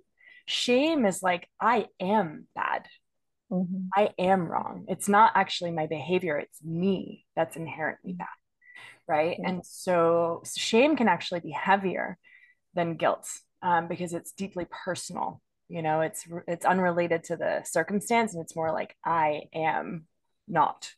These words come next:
Speaker 1: good. Um, and so this is such a big part of the journey. And this is why pleasure is such medicine, because when you can give yourself permission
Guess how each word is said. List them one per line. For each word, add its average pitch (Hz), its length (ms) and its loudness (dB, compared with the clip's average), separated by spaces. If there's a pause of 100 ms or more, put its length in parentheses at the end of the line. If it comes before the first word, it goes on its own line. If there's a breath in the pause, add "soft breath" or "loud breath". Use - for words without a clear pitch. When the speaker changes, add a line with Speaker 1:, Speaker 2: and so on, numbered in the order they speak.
(140)
Speaker 1:
good. - 300 -8 (640 loud breath)
Um, 165 640 0
and 175 220 0
so 175 500 2
this 208 240 0
is 220 100 -6
such 240 160 -4
a 214 60 -4
big 196 220 0
part 202 400 2
of 165 240 -6
the 165 80 -8
journey. 185 480 0
And 190 160 0
this 233 160 0
is 226 120 -10
why 196 300 4 (380 loud breath)
pleasure 185 380 0
is 170 340 -6
such - 260 -8
medicine, 233 840 -2 (400 loud breath)
because 208 580 0 (600)
when 233 400 4
you 254 160 4
can 247 220 -2
give 226 140 0
yourself 247 460 0
permission 226 760 -2